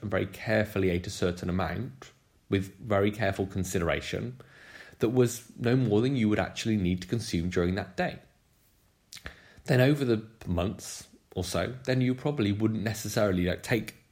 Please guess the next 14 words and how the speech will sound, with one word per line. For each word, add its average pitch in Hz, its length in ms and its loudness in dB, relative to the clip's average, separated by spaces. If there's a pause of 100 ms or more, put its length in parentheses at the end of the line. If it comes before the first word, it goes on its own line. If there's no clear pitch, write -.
the 90 200 -2
actually 92 600 -2
kind 92 160 -4
of 87 120 -4
timely 98 500 0
kind 90 180 -2
of 90 60 -2
micronutrient 104 640 0
side 107 200 2
of 107 40 0
things 104 200 -2
of 107 60 -10
health 110 360 2
aside. 147 400 0